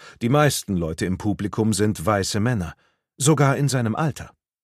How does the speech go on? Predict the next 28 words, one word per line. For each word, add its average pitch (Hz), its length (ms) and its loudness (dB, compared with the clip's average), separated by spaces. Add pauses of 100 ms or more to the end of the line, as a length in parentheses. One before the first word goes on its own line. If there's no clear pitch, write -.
(360)
Irgendetwas 143 600 4
zwischen 95 380 -2
dreißig 101 420 -2
und 87 100 -4
vierzig. - 500 -6 (840)
Und 131 180 4
doch 190 300 2
ist 175 300 0
da 180 160 -4
etwas, 156 460 -4 (400)
das 135 160 -2
ist - 220 -6
anders 80 440 -4
an 80 240 -10
ihm. - 280 -14 (1160)
In 98 220 -2
einem 101 320 0
dünnen 123 360 4
Lichtstrahl, 113 840 -4
der - 160 -12
von 110 300 -6
irgendwo 143 480 -2
über 117 180 -4
der 107 160 -4
Theke - 380 -4
auf 113 200 -2
ihn 123 180 -2
fällt, 123 340 -6